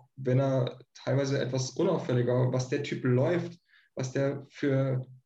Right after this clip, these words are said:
für Pässe spielt, was der auch für eine Übersicht hat und wie der auch Löcher zulaufen kann.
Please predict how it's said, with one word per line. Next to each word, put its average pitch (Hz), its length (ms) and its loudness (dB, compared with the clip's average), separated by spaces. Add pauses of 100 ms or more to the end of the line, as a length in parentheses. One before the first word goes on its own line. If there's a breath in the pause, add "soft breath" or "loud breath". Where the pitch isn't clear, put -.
(320)
für 131 100 -12
Pässe 151 400 -2
spielt, 127 280 0
was 127 160 2
der 135 140 0
auch 131 100 -2
für 143 80 -2
eine 131 200 2
Übersicht 139 580 0
hat 151 260 -4
und 131 320 -2
wie 135 100 0
der 139 140 0
auch 127 100 0
Löcher 131 320 -2
zulaufen 127 480 -2
kann. 135 320 -4